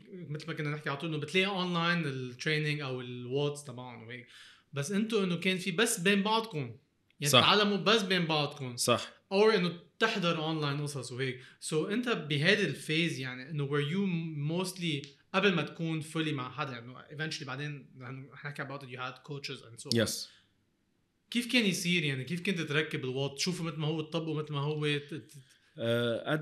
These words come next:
Speaker 2: that time حسان was my coach.
Speaker 1: مم.
Speaker 2: فكان شو بيعمل حسان أنا أعمل.
Speaker 1: أوكي.
Speaker 2: عرفت؟ و، uh, I used to join his class اللي هو مع random people.
Speaker 1: مم.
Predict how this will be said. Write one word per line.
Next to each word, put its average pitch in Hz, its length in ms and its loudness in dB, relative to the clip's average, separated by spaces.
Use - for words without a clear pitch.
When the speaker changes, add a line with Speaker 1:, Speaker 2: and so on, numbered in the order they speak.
Speaker 2:
that 202 200 4
time 190 240 4
حسان 151 480 2
was 104 40 0
my 104 160 0
coach. - 440 -6
Speaker 1:
مم. 120 260 -8
Speaker 2:
فكان 113 960 0
شو 143 160 2
بيعمل 139 340 2
حسان 127 580 -4
أنا 98 140 -6
أعمل. 82 300 -8
Speaker 1:
أوكي. 143 240 -6
Speaker 2:
عرفت؟ 117 600 -4
و، 110 380 -2
uh, 101 580 -4
I 135 240 2
used - 120 0
to 151 80 0
join 143 380 2
his 113 100 2
class 120 640 -2
اللي 104 140 -4
هو 110 280 0
مع 92 600 -4
random 101 300 -2
people. 92 460 -8
Speaker 1:
مم. 117 220 -10